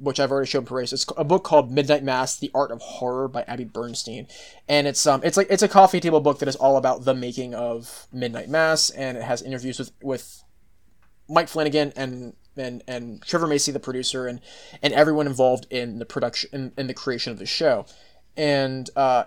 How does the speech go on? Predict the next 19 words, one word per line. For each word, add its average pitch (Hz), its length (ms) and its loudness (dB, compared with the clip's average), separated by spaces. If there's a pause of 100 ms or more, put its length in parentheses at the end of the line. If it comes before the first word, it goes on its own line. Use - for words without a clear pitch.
in 165 240 -2
the 143 220 0
foreword, 175 680 6 (120)
Mike 170 280 0 (180)
Flanagan 190 400 2
wrote 147 260 4
the 135 180 -2
foreword 131 380 2
to 127 60 -14
the 127 80 -12
book, 120 240 -8
and 131 280 -4
he - 280 -6
mentions 135 400 -4
that 127 140 -4
his 131 180 -6
favorite 127 320 -8
movie 120 300 -10
of, 113 120 -10